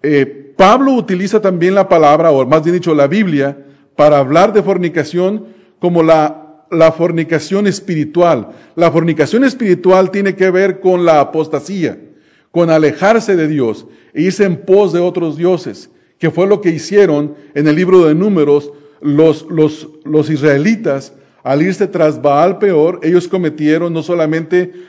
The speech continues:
la fornicación del cuerpo, sino que cometieron una fornicación espiritual, la cual les hizo prostituirse o ser infieles a Dios. Ahora, ¿qué nos dice la Escritura acerca de esto? Posiblemente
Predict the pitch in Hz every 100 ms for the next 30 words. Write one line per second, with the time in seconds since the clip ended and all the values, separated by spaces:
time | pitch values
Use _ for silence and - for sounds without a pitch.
0 | _ - 156 165 160 156 156 151 - 190
1 | 262 - 185 147 151 214 - - _ _
2 | - 165 117 139 143 135 123 175 175 175
3 | 175 170 160 151 139 170 190 185 180 151
4 | 165 170 170 165 - _ _ 147 143 143
5 | 143 160 180 202 214 - - 135 139 175
6 | 160 185 - 190 185 202 - 202 139 131
7 | 175 170 135 127 165 180 170 151 185 170
8 | 139 139 - - _ 120 131 165 156 113
9 | - - _ _ _ _ _ 147 180 175
10 | - - 233 269 208 220 226 202 202 151
11 | 143 143 143 147 175 151 135 156 151 143
12 | 180 - 107 - _ _ _ _ _ -
13 | 123 185 196 190 185 185 254